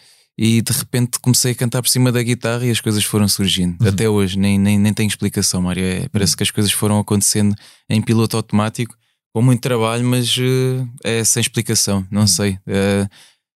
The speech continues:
Speaker 1: eu acho que, eu penso sempre, não é? E, e na altura ta-, tava a tentar, eh, fazer algo da minha vida através do YouTube, assim, mais independentemente,
Speaker 2: <laughs>
Speaker 1: e a minha perspectiva e a minha,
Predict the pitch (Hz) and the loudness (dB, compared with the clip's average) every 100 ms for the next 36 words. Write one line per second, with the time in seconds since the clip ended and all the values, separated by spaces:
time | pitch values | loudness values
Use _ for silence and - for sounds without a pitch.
0 | - 98 107 - 107 131 120 - 120 110 | -2 0 0 0 -2 0 0 0 0 0
1 | 110 113 104 101 101 110 117 123 104 104 | 0 2 2 0 0 -4 -8 -4 0 0
2 | 107 - 110 107 107 - 110 98 104 104 | 0 0 0 0 -2 -4 -4 -2 0 0
3 | 101 98 - _ _ _ _ _ 104 95 | -2 -4 -12 _ _ _ _ _ -6 -4
4 | 110 104 110 104 98 98 92 95 95 107 | -2 -2 -2 -2 -2 -2 -4 -6 -12 -18
5 | _ _ - 113 104 123 117 120 107 117 | _ _ -4 -2 0 2 2 0 0 2
6 | 117 107 117 113 113 113 110 113 110 127 | 2 2 0 0 0 0 2 2 2 0
7 | 120 113 - 120 117 113 107 117 117 113 | 0 0 0 0 0 0 -2 -2 -2 0
8 | 117 113 117 127 - 117 - _ _ 107 | 0 0 2 2 -2 -8 -14 _ _ 0
9 | 113 120 120 - 127 120 131 120 123 123 | 2 4 2 0 -2 -2 0 2 2 4
10 | 127 127 123 120 123 | 6 6 4 2 0